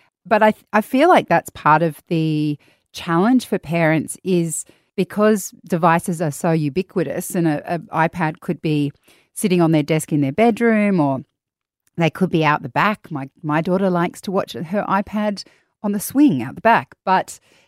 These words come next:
should we be monitoring when they're using the device for something like texting?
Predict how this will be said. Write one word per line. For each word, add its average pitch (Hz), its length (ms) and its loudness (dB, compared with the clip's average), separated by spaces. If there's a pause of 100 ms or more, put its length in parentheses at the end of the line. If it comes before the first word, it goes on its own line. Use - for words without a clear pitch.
(160)
should 269 260 2
we 247 140 4
be 175 120 0
monitoring 156 760 2
when 160 360 2
they're 151 160 2
using 143 760 0
the 170 140 2
device 143 480 0
for 156 100 -8
something 151 420 -2
like 147 280 0
texting? 120 720 -8